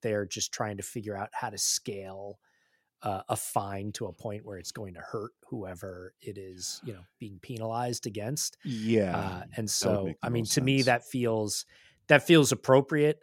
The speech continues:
Speaker 1: I mean, I hope there's folks that feel somewhat,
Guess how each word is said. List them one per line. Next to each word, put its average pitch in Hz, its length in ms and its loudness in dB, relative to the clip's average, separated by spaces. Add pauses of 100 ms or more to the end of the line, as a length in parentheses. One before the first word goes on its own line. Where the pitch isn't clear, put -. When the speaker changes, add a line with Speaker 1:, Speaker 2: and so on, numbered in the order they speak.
(160)
Speaker 1:
I 120 40 -2
mean, 110 180 0
I 101 120 -2
hope 117 440 -2
there's 104 1040 -4 (400)
folks - 500 0
that - 220 -8
feel 104 400 -6
somewhat, 101 580 -6